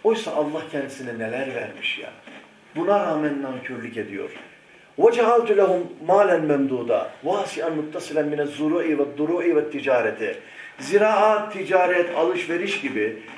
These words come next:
birçok noktalarda kendisine çok çok geniş mal ve mülk vermişim. Birçok mal, mülk vermişim. He, bu kadar kendisine mal, mülk vermişim. Daha ve benine.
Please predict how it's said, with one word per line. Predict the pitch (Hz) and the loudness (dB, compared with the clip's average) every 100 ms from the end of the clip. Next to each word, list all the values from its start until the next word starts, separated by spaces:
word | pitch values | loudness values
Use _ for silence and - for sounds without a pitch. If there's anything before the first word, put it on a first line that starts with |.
| - | -10
birçok | 254 247 214 202 175 | -8 -2 0 0 -2
noktalarda | 180 170 170 165 165 | -2 4 6 6 2
kendisine | 165 170 165 160 151 - | 0 -2 -4 -2 -2 0
çok | - 214 - - | 4 4 4 0
çok | 175 175 | -6 0
geniş | 165 196 233 - - - - | 0 2 0 -4 -8 -20 -8
mal | 139 190 185 | 0 0 2
ve | 143 127 | -2 -2
mülk | 156 156 | -4 -4
vermişim. | 107 - - - - _ _ _ _ _ _ - - | -12 -12 -14 -14 -16 _ _ _ _ _ _ -20 -4
Birçok | 269 269 196 156 | 0 0 0 -2
mal, | 156 202 170 | 2 2 4
mülk | 175 180 - | 4 4 0
vermişim. | 127 113 107 110 - - - _ - | -2 -2 -8 -8 -10 -18 -20 _ -4
He, | 156 160 147 - - - - - | 0 2 0 -6 -16 -20 -20 -8
bu | 190 | -2
kadar | 277 254 247 | 2 4 4
kendisine | 240 226 220 220 | 2 0 0 0
mal, | 202 208 208 196 | 4 4 4 2
mülk | 196 185 | 2 4
vermişim. | 165 151 143 135 127 | 4 4 0 0 2
Daha | 147 233 254 - - - - | 4 6 6 2 -8 -2 2
ve | 156 | 4
benine. | 160 165 208 165 123 | 4 4 4 4 2